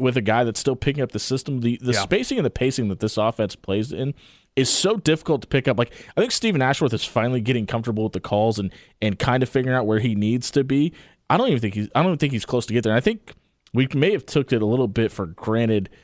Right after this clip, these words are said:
Speaker 1: that he was just gonna be able to step in and do that 'cause he is twenty-four years old.
Speaker 2: Yeah, I, I would, I, I think that the points that you just laid out, I think, are very good. That, you know, they won four consecutive games, and so I, I think of when I had that opinion that I did,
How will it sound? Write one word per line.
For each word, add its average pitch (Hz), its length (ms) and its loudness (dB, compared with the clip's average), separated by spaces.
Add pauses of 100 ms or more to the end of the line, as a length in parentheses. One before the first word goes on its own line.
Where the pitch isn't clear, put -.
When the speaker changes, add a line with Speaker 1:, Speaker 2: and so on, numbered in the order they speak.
(140)
Speaker 1:
that 101 120 0
he 120 100 2
was 110 140 0
just 107 140 -2
gonna 113 140 0
be 107 60 2
able 95 100 0
to - 60 -4
step 110 200 2
in 101 60 -2
and 92 60 -4
do 107 100 0
that 95 100 -4
'cause - 80 -12
he 107 100 0
is 101 120 -2
twenty-four 85 420 -10
years 85 180 -14
old. - 80 -4
Speaker 2:
Yeah, 330 120 0
I, 233 300 2
I - 20 2
would, 247 160 0
I, 196 220 2 (120)
I 151 80 0
think 190 220 0
that 170 160 2
the 151 100 2
points 170 300 2
that 156 40 -8
you 156 80 0
just 147 140 0
laid 147 160 4
out, 180 140 4
I 170 80 0
think, 143 120 0
are 135 60 0
very 147 200 2
good. 139 260 2
That, 135 80 4
you 143 100 0
know, 143 80 2
they 131 80 2
won 151 160 2
four 160 220 2
consecutive 147 500 0
games, 117 340 0
and 123 80 -2
so 117 200 2
I, 139 180 4
I 139 100 2
think 160 300 0
of 127 220 0 (260)
when 135 180 2
I 190 280 4
had 190 240 2
that 165 180 2
opinion 147 380 2
that 131 100 2
I 123 120 4
did, 113 380 2